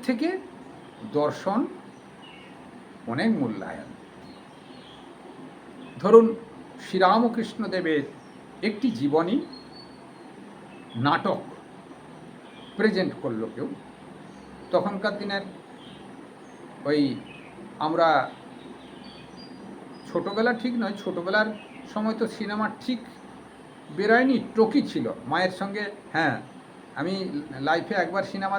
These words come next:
দেখেছিলাম বললাম তা নয়, একবার টকি দেখতে গেছিলাম, তখন টকি নাম ছিল।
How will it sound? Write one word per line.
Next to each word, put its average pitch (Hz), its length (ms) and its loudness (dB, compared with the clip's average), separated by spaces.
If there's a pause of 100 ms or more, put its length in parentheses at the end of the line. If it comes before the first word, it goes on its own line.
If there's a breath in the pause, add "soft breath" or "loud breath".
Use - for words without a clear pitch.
দেখেছিলাম 202 440 -4
বললাম 208 200 -4 (140)
তা 180 80 8 (100)
নয়, 104 140 -2 (560)
একবার 165 180 2 (160)
টকি 254 240 8 (100)
দেখতে 156 280 0
গেছিলাম, 117 320 -4 (100)
তখন 185 180 -2 (160)
টকি 226 340 6
নাম 139 120 2 (120)
ছিল। 110 140 -8